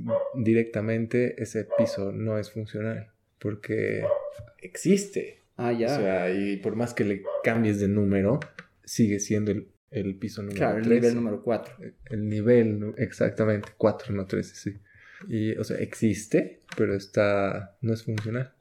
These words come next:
Speaker 2: Ah, qué interesante.
Speaker 1: No, no sé por qué, podríamos leer ahorita, pero
Speaker 2: Podríamos, podemos aprovechar.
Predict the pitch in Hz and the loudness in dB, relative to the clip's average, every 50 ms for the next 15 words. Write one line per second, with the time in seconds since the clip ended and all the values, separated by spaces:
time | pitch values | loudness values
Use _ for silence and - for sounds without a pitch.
0 | _ - 175 147 113 113 131 143 165 180 180 - - - _ _ _ _ _ _ | _ -12 -10 -8 -6 -6 -6 -6 -6 -6 -6 -8 -10 -16 _ _ _ _ _ _
1 | 226 208 - - 120 107 - - 110 139 165 - - - - _ _ _ _ _ | -10 -10 -8 -8 -10 -10 -8 -10 -10 -10 -10 -12 -18 -20 -20 _ _ _ _ _
2 | _ 117 107 117 123 123 117 117 120 127 123 - 123 - 117 104 - - 120 110 | _ -4 -2 0 0 0 0 0 0 -2 -2 -4 -4 -4 -4 -4 0 2 4 4
3 | 107 - - 113 117 131 135 123 110 107 104 110 107 104 104 101 101 101 104 110 | 4 4 2 4 4 4 4 2 2 -2 -2 -2 -2 0 0 0 0 0 0 -2
4 | 107 - 98 - - - 98 98 95 101 107 131 - - - - 123 - - - | -4 -4 -8 -8 -2 2 2 4 4 4 2 2 0 -2 -6 -12 -14 -16 -18 -20
5 | - _ _ _ - - 113 110 120 120 120 120 - - 104 90 - - - - | -20 _ _ _ -12 -8 -4 -2 -2 -4 -4 -8 -8 -6 -6 -6 -6 -6 -10 -10
6 | - | -10